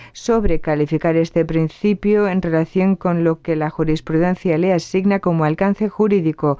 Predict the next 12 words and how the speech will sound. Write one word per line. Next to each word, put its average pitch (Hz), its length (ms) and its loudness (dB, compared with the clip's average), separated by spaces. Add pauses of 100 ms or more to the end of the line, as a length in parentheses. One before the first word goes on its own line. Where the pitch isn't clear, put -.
(300)
hoy 165 260 2
día. 151 200 2
Así 190 200 -4
que - 120 -6
reitero 175 440 0
mi 220 120 4
reserva. 143 560 -4
Gracias. 131 600 -10 (3000)
Quería 185 360 -8
darle 185 340 -6
la 160 160 -4
palabra 180 760 -2